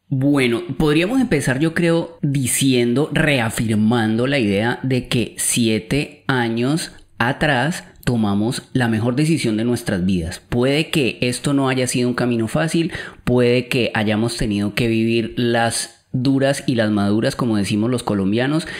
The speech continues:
Sin embargo, no cabe duda de que esta decisión nos cambió la vida y que todo lo que hemos hecho para mantener nuestro sueño viajero a flote,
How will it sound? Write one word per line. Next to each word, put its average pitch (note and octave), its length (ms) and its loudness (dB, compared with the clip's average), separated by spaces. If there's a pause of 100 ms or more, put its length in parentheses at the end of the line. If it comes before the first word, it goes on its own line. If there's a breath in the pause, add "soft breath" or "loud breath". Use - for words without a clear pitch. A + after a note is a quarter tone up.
(180 loud breath)
Sin C3+ 340 2
embargo, A#2+ 920 0
no B2 280 0
cabe B2+ 300 -2
duda B2+ 300 0
de A#2+ 180 -2
que - 300 -4
esta C#3 300 -2
decisión A2+ 680 0
nos A2+ 320 -2
cambió G#2 400 2
la B2+ 140 0
vida E3+ 320 0 (260 loud breath)
y C3 140 0
que A#2+ 120 0
todo C3 340 0
lo F3+ 180 0
que B2 160 0
hemos A#2 280 0
hecho A2 240 -2
para G#2 180 0
mantener G2+ 420 0
nuestro C3 320 -2
sueño G#2 500 0
viajero G#2 680 0
a G2+ 140 -2
flote, B2+ 520 -2